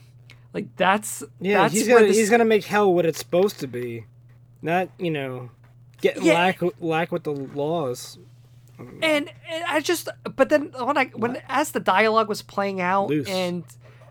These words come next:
Speaker 1: seeing his kind of pushback against it, I was actually surprised how,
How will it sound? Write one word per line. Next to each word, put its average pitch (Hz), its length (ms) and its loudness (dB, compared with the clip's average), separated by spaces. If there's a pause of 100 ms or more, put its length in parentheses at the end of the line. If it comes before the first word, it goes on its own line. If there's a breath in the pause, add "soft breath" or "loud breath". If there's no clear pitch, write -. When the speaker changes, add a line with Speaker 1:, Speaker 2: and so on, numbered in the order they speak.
(200 soft breath)
Speaker 1:
seeing 247 320 -4
his 226 180 -2
kind 202 260 -4
of 170 380 -2
pushback 208 540 -4
against 180 440 -4
it, 226 220 0
I 226 120 0
was 262 180 0
actually 480 320 0
surprised 220 440 -2
how, 202 500 4